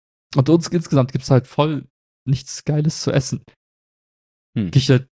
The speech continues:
Speaker 1: geh zu Vietnamesen, denk mir so, „Geil, ist so ein, so ein Pho oder Pho.
Speaker 2: Mhm.
Speaker 1: Geil.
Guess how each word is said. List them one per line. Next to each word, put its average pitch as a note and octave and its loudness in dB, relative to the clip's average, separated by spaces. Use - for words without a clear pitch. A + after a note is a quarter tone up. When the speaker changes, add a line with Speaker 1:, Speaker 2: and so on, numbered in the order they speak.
Speaker 1:
geh C3+ -2
zu B2+ -2
Vietnamesen, C3 2
denk C3+ 0
mir B2 -4
so, A2+ -2
„Geil, B2+ 4
ist - -4
so B2+ 4
ein, A2+ 0
so A2+ -4
ein A2 -6
Pho C3+ 6
oder A#2+ -2
Pho. C3+ -4
Speaker 2:
Mhm. A2 -6
Speaker 1:
Geil. C3 4